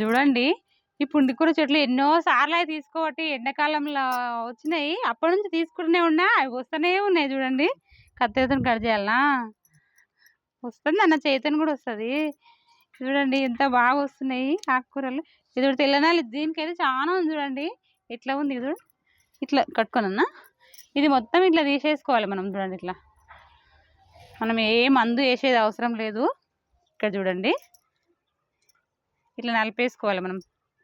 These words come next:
మనం ఇప్పుడు తీసుకునే ఆకుకూర తీసి, ఇట్లా తీసి పక్కకు నమ్-, నలిపేసుకోవాలి. చూడండి ఎట్లా ఉంది చూడండి. ఇప్పుడు వర్షాకాలం కాబట్టి ఇవన్నీ పురుగులు, చీడపీడలు చాలా ఉంటాయి. మనం ఎప్పుడు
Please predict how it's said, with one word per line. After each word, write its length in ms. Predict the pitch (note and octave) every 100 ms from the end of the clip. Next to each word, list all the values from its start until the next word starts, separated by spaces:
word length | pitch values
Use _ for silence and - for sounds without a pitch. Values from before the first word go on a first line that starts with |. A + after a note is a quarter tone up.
| _ _ _ _ -
మనం 100 | B3
ఇప్పుడు 160 | B3 B3
తీసుకునే 340 | C4 C4+ D#4 D4 A#3
ఆకుకూర 340 | A#3 - B3+ A#3+ A3+
తీసి, 140 | A#3+ G#3+
ఇట్లా 140 | G#3+ - _ -
తీసి 240 | B3+ - G#4+ C#4+
పక్కకు 260 | A#3+ C4+ C#4
నమ్-, 180 | A#3+ A3+ G#3+ G#3+
నలిపేసుకోవాలి. 720 | G#3+ G#3+ G#3 - - F3 G#3 B4+ -
చూడండి 280 | A3 G3+ G#3 F#3
ఎట్లా 180 | - A#3 C#4
ఉంది 120 | D4+
చూడండి. 360 | G3+ G3 G3+ B3 B4 - - -
ఇప్పుడు 160 | - D4
వర్షాకాలం 480 | C4 F4 F4+ F4+ F4 D#4+
కాబట్టి 300 | C#4+ C#4 G#4 G#4 D4+
ఇవన్నీ 300 | C4 B3 E4 D#4
పురుగులు, 400 | C4+ A#3+ D4+ D4 B3+ A3
చీడపీడలు 500 | B3 B3+ C4 D4 B3+ A3+
చాలా 320 | F#3 G3 C4 C4+
ఉంటాయి. 340 | A3+ A#3 A#3+ D4 B4+ _ _ _ _ -
మనం 140 | B3+ A#3+
ఎప్పుడు 240 | A3+ -